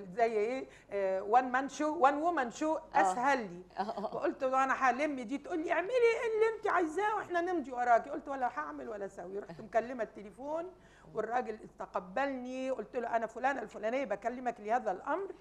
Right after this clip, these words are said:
Speaker 2: أيوة.
Speaker 1: سريعًا استجاب، ما، يعني فهمني بسرعه وبسرعه اتصرف، ونزل القرار بتاع، آه، وزاره الخارجيه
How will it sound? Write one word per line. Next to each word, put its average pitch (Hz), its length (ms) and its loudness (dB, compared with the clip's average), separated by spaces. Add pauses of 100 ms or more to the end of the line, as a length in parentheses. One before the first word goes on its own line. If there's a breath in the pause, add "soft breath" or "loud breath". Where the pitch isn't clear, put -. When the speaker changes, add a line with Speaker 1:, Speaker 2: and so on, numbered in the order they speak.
(120)
Speaker 2:
أيوة. 165 140 -14 (140)
Speaker 1:
سريعًا 285 960 2 (100)
استجاب، 269 720 4
ما، 220 240 0 (120)
يعني 196 240 -12
فهمني 349 460 2
بسرعه 302 480 2 (300 loud breath)
وبسرعه 220 340 -2
اتصرف، 302 440 2 (320 loud breath)
ونزل 254 520 0
القرار 220 600 6
بتاع، 208 560 0
آه، 175 420 0 (360 loud breath)
وزاره 240 320 0
الخارجيه 214 560 -2